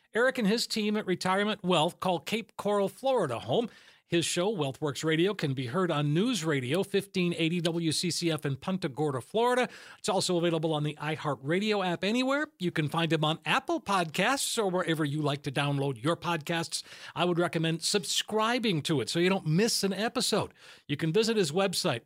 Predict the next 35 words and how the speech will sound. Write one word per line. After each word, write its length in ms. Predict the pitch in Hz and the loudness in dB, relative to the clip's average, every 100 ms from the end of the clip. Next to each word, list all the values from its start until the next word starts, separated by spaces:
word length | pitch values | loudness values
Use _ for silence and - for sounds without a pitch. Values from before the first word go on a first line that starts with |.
| - | 0
eric 380 | 196 226 - | 2 2 -2
carney 400 | - 202 196 196 170 | -4 0 2 2 0
advisor 540 | 151 127 160 165 165 | -2 0 0 2 0
dot 280 | 143 147 - | 0 -2 -2
com. 340 | - 143 135 | -4 -2 -2
That's 220 | 131 117 - | -4 -6 -6
E 160 | 202 202 | -4 -2
R 220 | 185 185 | 0 0
I 220 | 170 180 | 0 -2
C 480 | 208 - 240 165 175 - _ - | -2 -2 0 0 0 -4 _ -4
K 140 | 165 | -2
E 240 | 185 202 190 | -2 -2 -2
A 160 | 185 | -2
R 240 | - 170 147 | 0 -2 0
N 220 | 170 190 | -2 -2
E 140 | 190 202 | -2 -2
Y 340 | 180 156 151 165 | 0 0 -2 -2
advisor 560 | 147 139 147 139 143 | -4 0 0 0 -2
dot 400 | 127 127 123 - | -4 -4 -6 -6
com. 300 | - 104 - - _ _ _ _ - | -6 -6 -8 -18 _ _ _ _ -6
You 80 | |
can 100 | 180 | -2
also 220 | 170 226 202 | 0 0 0
find 240 | 202 196 | 0 2
him 80 | 190 | 2
on 140 | 196 | 0
T 180 | 185 226 | 0 -2
V 180 | 202 277 | -2 -2
in 80 | 302 | 0
the 140 | 226 | 0
area, 280 | 196 208 294 - - | 2 2 0 -4 -6
both 200 | - 185 | -2 0
Saturdays 720 | - - 180 165 151 160 143 | -2 -2 0 0 2 2 0
and 460 | - 185 214 262 277 | 0 -2 0 0 0
Sundays. 560 | - 302 247 214 214 | 0 0 2 2 0